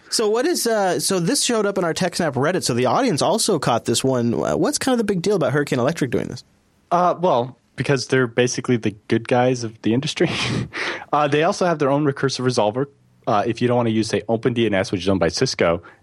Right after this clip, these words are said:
Speaker 2: and Google's D N S, which is owned by Google, Hurricane Electric is like, "Well, we have one, and we're not doing it for the purpose of gathering information about you and selling it. We're doing it because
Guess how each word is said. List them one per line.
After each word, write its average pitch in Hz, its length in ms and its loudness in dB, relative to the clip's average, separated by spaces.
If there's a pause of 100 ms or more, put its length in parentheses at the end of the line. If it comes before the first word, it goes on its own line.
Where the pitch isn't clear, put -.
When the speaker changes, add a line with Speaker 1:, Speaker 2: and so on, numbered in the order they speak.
Speaker 2:
and 90 420 0 (140)
Google's 160 300 2
D 98 120 0
N 87 60 2
S, 87 180 0
which - 140 -4
is - 60 -4
owned 87 120 0
by 82 120 0
Google, 104 580 0 (240)
Hurricane 196 320 0
Electric 147 320 0
is 107 60 0
like, 113 100 2
"Well, 135 140 2
we 185 100 0
have 135 160 0
one, 113 200 2
and 101 260 0
we're 139 160 2
not 127 460 0 (140)
doing 110 280 2
it 92 200 0 (280)
for - 140 -2
the 110 80 2
purpose 107 440 0
of 92 220 0 (960)
gathering 98 420 2
information 95 400 -2
about 92 180 0
you 104 100 -2
and 90 120 -2
selling 175 300 2
it. 95 180 0 (160)
We're 117 100 0
doing 113 220 2
it 101 100 0
because 101 480 0